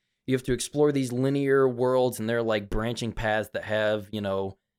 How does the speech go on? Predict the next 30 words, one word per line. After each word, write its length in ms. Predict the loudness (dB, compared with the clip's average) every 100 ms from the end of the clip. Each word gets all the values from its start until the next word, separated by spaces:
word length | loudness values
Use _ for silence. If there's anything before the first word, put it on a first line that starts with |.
| _ _
increases 460 | -6 -2 -2 -2 -4
to 100 | -2
your 100 | 0
max 260 | 0 -2 -4
H 260 | -6 -2
P, 140 | -2 0
your 180 | -2
max 340 | -4 -4 -6 -4
mana, 640 | -2 0 0 2 0 0 -6 _ _
and 100 | -2
there 100 | 2
are 40 |
also 260 | 2 2 0
these, 240 | 0 -2
like, 220 | -2 -2 0
little 580 | 0 2 2 0 -4 -8 _ -14
one-eyed 580 | -6 -4 -2 0 -2
floating 500 | -4 -4 -2 0 -2
watchers 420 | 0 0 -2 -4 -4
that 100 | -4
if 100 | -6
you 80 |
kill 300 | -4 0 2
all 180 | 4 2
of 120 | 2 -2
them, 280 | -4 -4 -8 _
which 180 | -10 -2
I 120 | -2
just 240 | 0 -4 -2
did, 280 | 0 0